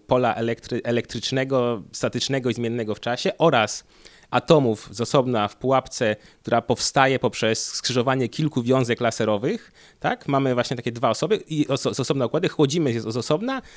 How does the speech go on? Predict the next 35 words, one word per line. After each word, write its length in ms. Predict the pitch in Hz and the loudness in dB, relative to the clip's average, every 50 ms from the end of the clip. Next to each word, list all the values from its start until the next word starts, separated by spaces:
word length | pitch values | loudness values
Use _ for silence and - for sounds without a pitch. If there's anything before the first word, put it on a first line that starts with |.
| - - - | -20 -12 -6
a 80 | - 156 | -2 0
następnie 600 | 175 165 - - 196 196 208 208 208 196 185 - | 0 0 2 2 2 2 2 0 0 0 0 -2
poprzez, 520 | 165 156 - - 143 135 - - - - | -4 -6 -4 -2 -2 -2 -2 -4 -4 -4
e, 220 | 117 113 104 95 107 | -2 -2 -2 -2 -2
lekką 420 | 117 123 143 143 - - - 147 | -2 -2 -4 -4 -4 -4 -2 -2
manipulację 720 | 135 131 123 127 127 - - 123 123 123 127 - - 123 117 | 0 0 -2 -2 -4 -4 -2 0 2 2 0 0 -4 -4 -2
właśnie 400 | 117 117 - - - 117 107 101 | -2 -2 -2 -2 -2 -2 -2 -2
pułapki 440 | - - 127 123 120 - - 123 | 0 2 4 4 4 4 0 -2
dla 100 | 110 107 | 0 0
atomów 280 | 107 - 190 190 185 - | 0 2 2 0 0 -2
przesuwamy 680 | - - 156 - 156 139 151 139 139 139 135 131 135 139 - - - _ _ _ | 0 -2 0 0 2 2 2 2 2 2 0 -2 -2 -4 -6 -14 -20 _ _ _
atomy 580 | - 127 - - 156 139 139 143 139 139 143 143 - _ _ _ _ _ - | -2 -2 2 4 4 4 4 2 0 0 -2 -4 -6 _ _ _ _ _ -8
i 360 | 123 127 131 123 - _ _ _ _ - | -4 -4 -4 -4 -6 _ _ _ _ -2
to 160 | 151 131 131 | 0 0 0
efektywnie 460 | - - 120 - - 135 120 127 117 | 0 -2 -4 -4 -4 -4 -4 -4 -4
sprawia, 440 | - - - 120 120 120 127 120 117 | -4 -2 -2 -2 0 0 0 -2 -2
że 280 | 110 110 107 107 101 - | -2 -2 -2 -2 -2 -4
przesuwamy 380 | - - - 135 156 156 147 135 | -4 -4 -2 0 2 2 2 2
atomy 240 | - - 165 156 | 4 4 2 4
na 100 | 147 143 | 4 2
pozycję 400 | - - 139 135 131 - - 123 | 2 2 0 0 -2 -2 -2 0
jonu 280 | 135 208 254 254 233 208 | 0 0 0 -2 -2 -4
i 60 | 151 | -4
w 60 | - | -4
ten 120 | - 175 165 | -4 -4 -4
sposób 340 | - - 160 - 156 139 131 | -2 -4 -4 -4 -4 -4 -2
mamy 260 | 135 135 135 135 123 | -2 0 0 0 0
jon 340 | 117 131 143 147 151 147 127 | 0 2 2 2 0 0 -2
zanurzony 580 | 123 120 120 120 123 127 117 117 117 117 117 - _ _ _ - | -2 -2 -2 -2 -2 -2 -2 -2 -2 -4 -4 -6 _ _ _ -6
w 40 | 104 | 0
gazie 280 | 101 117 117 113 117 | 2 2 2 2 0
atomowym. 460 | 101 - - 104 113 131 175 233 240 226 | -2 -2 -2 -4 -4 -2 -2 -4 -2 -2
No 80 | 226 | -2
i 80 | 214 214 | -2 0
teraz 360 | 202 196 185 175 - - | 2 2 2 0 -2 -6